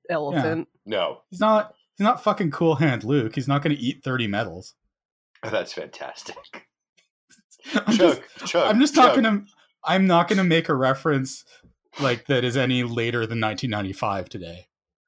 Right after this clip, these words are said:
Speaker 1: I noticed. <laughs>
Speaker 3: That's my, that's my new deal.
Speaker 1: It's really unfortunate that the most recent movie I saw was Requiem for a Dream. <laughs>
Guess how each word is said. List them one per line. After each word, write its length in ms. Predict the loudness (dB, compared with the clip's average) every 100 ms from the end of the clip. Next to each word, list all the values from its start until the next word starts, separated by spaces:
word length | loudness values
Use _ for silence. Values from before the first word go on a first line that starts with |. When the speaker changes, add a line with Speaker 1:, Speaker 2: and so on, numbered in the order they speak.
| _ -10
Speaker 1:
I 60 | -6
noticed. 760 | 0 0 0 -2 -4 -8 -14 -16 -16 -14 -14 -14 -20 _
<laughs> 800 | _ _ _ _ _ -20 -18 -12
Speaker 3:
That's 200 | -10 -4
my, 240 | -2 -2 -6 -20 -12
that's 200 | -8 -2
my 80 | 0
new 160 | 0
deal. 400 | -2 -4 -6 -10 _ _ _ _ _ -14
Speaker 1:
It's 180 | -8 -2
really 220 | -2 -2
unfortunate 500 | -2 -4 0 -2 0
that 140 | -2
the 80 | -2
most 280 | 0 -2 -2
recent 300 | -4 -2 -4
movie 220 | -2 -2
I 80 | -2
saw 200 | -4 -4
was 160 | -4
Requiem 440 | -4 -6 -6 -8 -6
for 80 | -8
a 80 |
Dream. 360 | -8 -8 -8 -8
<laughs> 60 | -8